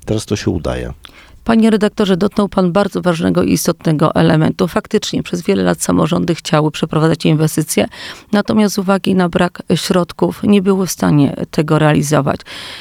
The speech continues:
Speaker 2: W połowie dwutysięcznego dwudziestego roku zauważyliśmy, że wiele samorządów pragnie, e, właściwie zmuszonych jest do ograniczenia inwestycji, e, w samorządach,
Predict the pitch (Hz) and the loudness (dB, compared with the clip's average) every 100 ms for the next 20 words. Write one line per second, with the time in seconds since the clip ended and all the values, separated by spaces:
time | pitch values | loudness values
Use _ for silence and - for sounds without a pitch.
0 | - - - - 233 233 226 226 185 - | -20 -20 -20 -2 0 2 2 0 0 0
1 | 214 202 208 214 190 196 190 - 196 185 | 0 2 2 0 0 0 0 0 0 0
2 | - - 180 190 - 180 185 170 180 180 | 0 0 2 2 0 0 0 0 0 2
3 | 185 180 196 180 165 170 165 - 170 190 | 0 0 0 0 2 2 0 0 0 2
4 | 180 - 175 170 180 175 175 - - 170 | 0 0 2 2 2 0 -2 -4 -2 -2
5 | 165 165 - - 165 165 - - 156 160 | 0 0 0 0 0 -2 -6 -8 -4 0
6 | 165 160 175 - 226 196 156 156 170 160 | 0 2 -2 0 0 2 0 0 0 2
7 | 160 165 - 180 170 - 180 170 175 - | 2 0 0 0 0 2 2 2 0 0
8 | 165 - 202 269 - - - - - - | -2 0 -2 -2 -10 -20 -20 -20 -20 -4
9 | - 170 - 190 185 - 185 180 180 185 | -2 0 0 2 2 0 0 0 0 0
10 | 220 | -2